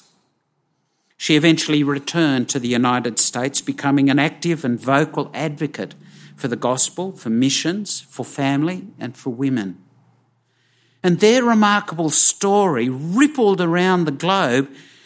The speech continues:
and inspired millions to serve God through mission and have touched millions of people's lives. For through what looked like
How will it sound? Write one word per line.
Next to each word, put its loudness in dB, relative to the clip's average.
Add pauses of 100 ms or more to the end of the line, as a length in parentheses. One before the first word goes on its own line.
(200)
and 2
inspired 2
millions 6
to -2
serve 0 (480)
God -2
through 0
mission -2 (560)
and -4
have -8
touched -6
millions 0
of -12
people's -10
lives. -6 (2500)
For -8
through -2
what -6
looked -8
like -4